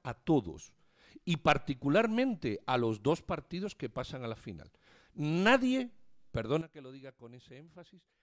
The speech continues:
nadie lo dice así, nadie. La narrativa es, van a perjudicar a Semilla. Pueden perjudicar a cualquiera si no se saben cuáles son los resultados. O sea, hay una narrativa interesada. Nadie ha dicho, nadie,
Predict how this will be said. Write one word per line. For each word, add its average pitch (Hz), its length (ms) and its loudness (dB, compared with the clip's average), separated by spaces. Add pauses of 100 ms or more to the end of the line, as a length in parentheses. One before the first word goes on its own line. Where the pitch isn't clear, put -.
(240)
nadie 240 500 -14
lo 170 120 -10
dice 175 320 -18
así, - 320 -20 (160)
nadie. 139 640 -16 (280)
La 147 180 -10
narrativa 151 680 -12
es, 202 160 -14
van 185 180 -2
a 226 120 -6
perjudicar 127 600 -2
a 123 40 -2
Semilla. 101 400 0
Pueden 143 180 6
perjudicar 135 480 8
a 110 80 4
cualquiera 151 400 8 (300)
si - 200 4
no 151 120 6
se 165 140 6
saben 180 360 8
cuáles 120 300 2
son 117 160 6
los 113 100 6
resultados. 98 680 -2 (260)
O 143 80 8
sea, 175 140 10
hay 202 100 8
una 226 120 2
narrativa 190 640 4
interesada. 120 640 -2
Nadie 226 540 4
ha 196 40 2
dicho, 233 460 -6 (400)
nadie, 139 600 0